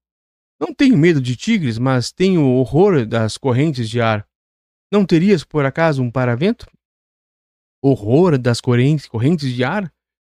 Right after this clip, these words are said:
Isso não é bom para uma planta", pensara o Pequeno Príncipe. É bem complicada essa flor. A noite me colocara sob uma redoma de vidro. Faz muito frio no teu planeta. Não é nada confortável, de onde eu venho.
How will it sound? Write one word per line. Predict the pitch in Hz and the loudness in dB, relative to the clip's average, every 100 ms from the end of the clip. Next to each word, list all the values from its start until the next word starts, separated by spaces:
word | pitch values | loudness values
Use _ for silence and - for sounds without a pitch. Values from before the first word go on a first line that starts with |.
| _ 220 | _ -4
Isso | 285 - | -2 2
não | 247 151 | 2 2
é | |
bom | 127 160 233 | 0 -2 -2
para | 165 120 | -2 -2
uma | 113 110 | -4 -4
planta", | 127 123 117 104 98 _ _ _ - | -2 -2 -2 -8 -14 _ _ _ -4
pensara | 131 117 147 143 | -2 0 0 0
o | 127 | -2
Pequeno | 120 123 120 | -4 -4 -6
Príncipe. | - 113 110 - - 104 _ _ _ _ _ _ | -4 -4 -4 -8 -16 -16 _ _ _ _ _ _
É | 190 | -4
bem | 165 339 | 0 -2
complicada | 330 170 143 - 233 143 | -2 -4 -2 0 0 -2
essa | 117 110 | -4 -6
flor. | 123 123 117 - _ _ _ _ _ _ _ _ _ _ | -2 0 0 -4 _ _ _ _ _ _ _ _ _ _
A | 120 | -4
noite | 127 139 156 139 120 | 0 2 2 0 -2
me | 117 | -4
colocara | 131 123 - 143 147 113 | -2 -4 -2 0 0 -2
sob | - 123 117 | -4 -4 -2
uma | 123 | -2
redoma | 117 123 143 139 | 0 0 -2 -2
de | 117 | -4
vidro. | 104 160 131 110 _ _ _ _ _ - | -4 -4 -2 -8 _ _ _ _ _ -8
Faz | 170 151 | -4 -2
muito | 147 202 151 | -2 -2 -6
frio | - 196 208 | -2 2 2
no | 127 | 0
teu | 120 | -4
planeta. | 110 113 110 110 98 92 98 - | -6 -4 -2 -4 -6 -12 -10 -4
Não | 196 196 | -2 0
é | |
nada | 185 170 202 151 | -2 -2 -2 -4
confortável, | 131 120 - 110 113 104 98 113 | -4 -8 -8 -6 -4 -4 -4 -6
de | 147 | -4
onde | 170 208 196 196 | 0 0 2 0
eu | 190 | 0
venho. | 135 120 113 110 | 0 -2 -4 -8